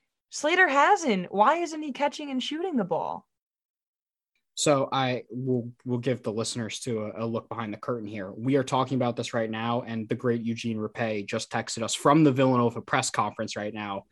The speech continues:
Speaker 2: Slater and Samuels both playing through injury. Slater's ankle is pretty bad.
Speaker 1: Interesting.
Speaker 2: So,
Speaker 1: Okay,
Speaker 2: uh,
Speaker 1: so
Speaker 2: it, it,
Speaker 1: I
Speaker 2: it helps
Speaker 1: received
Speaker 2: make a
Speaker 1: my
Speaker 2: little
Speaker 1: comments.
Speaker 2: <laughs> Yeah, exactly. No, no, no, but it, it makes sense. We talked about it on Tuesday. Expe-, Samuels, it wasn't really discussed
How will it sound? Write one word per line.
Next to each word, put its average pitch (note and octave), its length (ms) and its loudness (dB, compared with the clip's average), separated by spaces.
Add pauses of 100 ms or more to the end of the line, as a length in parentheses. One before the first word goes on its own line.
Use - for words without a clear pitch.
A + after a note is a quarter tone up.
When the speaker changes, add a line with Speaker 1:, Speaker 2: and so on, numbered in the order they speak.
(260)
Speaker 2:
Slater B2+ 360 4
and A#2 100 2
Samuels A2+ 460 -2
both A2 340 -2
playing G#2+ 280 -4
through G#2+ 200 -4
injury. G2+ 380 -6
Slater's G#2 440 -4
ankle G2+ 300 -8
is - 60 -4
pretty G2 220 -6
bad. E2+ 260 -10
Speaker 1:
Interesting. - 60 -14 (360)
Speaker 2:
So, G2+ 300 -8 (200)
Speaker 1:
Okay, F3+ 200 -4 (100)
Speaker 2:
uh, C#3 140 -2
Speaker 1:
so E3 440 2 (320)
Speaker 2:
it, D#3+ 320 4
it, D#3+ 80 6
Speaker 1:
I E3 80 4
Speaker 2:
it F#3 220 8
helps G3 220 6
Speaker 1:
received - 100 0
Speaker 2:
make F#3 160 8
a E3 40 6
Speaker 1:
my D3+ 60 8
Speaker 2:
little E3 220 10
Speaker 1:
comments. - 360 -2
Speaker 2:
<laughs> - 40 -4
Yeah, D#3 240 8
exactly. F#3 520 8
No, C#4+ 220 10
no, F4 80 10
no, D#4+ 140 10
but F#3+ 180 8
it, F#3+ 240 6
it G3 160 4
makes G3+ 240 2
sense. D#3+ 280 2 (220)
We F#3 180 4
talked F#3 340 4
about F3+ 180 6
it F3 60 6
on D#3 200 6
Tuesday. B2+ 680 0 (200)
Expe-, D3 400 6
Samuels, F#3+ 600 6
it D#3+ 80 4
wasn't C3+ 400 2
really C3 380 4
discussed D3 680 -2